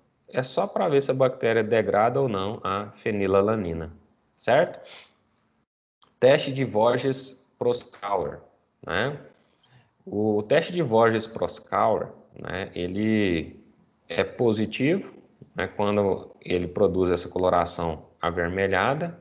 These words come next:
ou é negativo, né, quando ele não produz essa coloração avermelhada, né, na, na sua constituição.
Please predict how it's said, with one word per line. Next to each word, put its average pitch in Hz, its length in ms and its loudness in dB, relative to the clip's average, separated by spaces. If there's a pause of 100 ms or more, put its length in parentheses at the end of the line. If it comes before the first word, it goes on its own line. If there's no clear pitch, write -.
ou 127 480 -2
é 120 80 2
negativo, 131 760 -2 (500)
né, 85 160 -4
quando 98 720 -2
ele 95 260 0
não 95 200 0
produz 95 400 0
essa 95 120 -8
coloração 101 600 2
avermelhada, 98 840 0 (520)
né, 87 520 -6 (120)
na, 90 680 0
na 95 160 -2
sua 95 220 -4
constituição. 104 800 -4